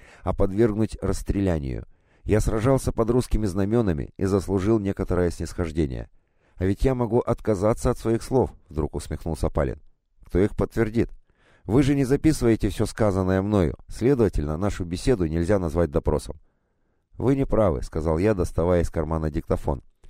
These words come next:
"У нас есть прибор, который записывает всё произнесённое вслух с помощью особого устройства".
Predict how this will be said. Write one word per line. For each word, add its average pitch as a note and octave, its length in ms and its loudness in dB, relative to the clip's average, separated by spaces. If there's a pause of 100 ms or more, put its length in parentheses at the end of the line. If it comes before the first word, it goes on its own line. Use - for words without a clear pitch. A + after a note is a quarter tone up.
(280)
"У G#2 100 -2
нас B2+ 220 2
есть C3 180 -2
прибор, A2 460 0
который F2+ 380 0
записывает G#2+ 640 0 (140)
всё - 300 -2
произнесённое F2+ 760 0
вслух G#2+ 320 -4
с - 60 -16
помощью F#2+ 480 -2
особого G2+ 420 0
устройства". - 580 -2